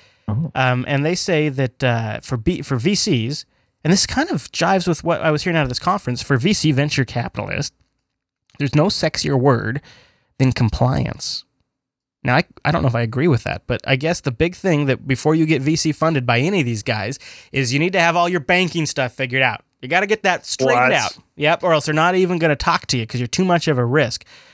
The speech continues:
Speaker 2: according to these guys. And that's interesting because some of the rising stars in the Bitcoin economy, uh, there was a lively discussion, and they said that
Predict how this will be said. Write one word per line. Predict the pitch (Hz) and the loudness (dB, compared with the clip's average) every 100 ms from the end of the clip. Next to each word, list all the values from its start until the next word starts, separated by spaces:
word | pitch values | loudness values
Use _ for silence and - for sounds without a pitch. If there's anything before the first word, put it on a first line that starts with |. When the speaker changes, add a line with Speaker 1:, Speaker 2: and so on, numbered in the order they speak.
| _ | _
Speaker 2:
according | 139 - 151 127 | -6 0 2 2
to | 117 | 0
these | 123 107 | 0 0
guys. | 117 87 - - - _ - | -4 -4 -12 -20 -20 _ -4
And | 151 151 139 - | 0 0 -2 -8
that's | 147 135 139 - | -2 0 0 -2
interesting | 269 330 226 - 113 113 156 - - _ | -2 2 0 0 -4 -6 -10 -16 -20 _
because | 156 190 170 | -6 -4 -2
some | 226 | 0
of | |
the | 165 | 0
rising | 151 160 185 208 202 180 | 2 2 0 0 -2 -4
stars | - 208 220 170 160 | -2 0 2 2 2
in | 156 | 0
the | 131 | 0
Bitcoin | 156 - 160 135 | -2 -2 0 0
economy, | 120 143 123 113 120 180 - _ _ _ _ _ - | -2 0 0 0 -2 -4 -10 _ _ _ _ _ -4
uh, | 117 107 107 | 0 2 0
there | 113 131 | 0 0
was | 127 | 2
a | |
lively | 127 147 180 | 2 2 2
discussion, | 175 - 123 - 151 | 0 0 0 2 2
and | 135 | 2
they | 165 | 2
said | 214 143 123 | 0 -2 -2
that | 123 120 | -2 -4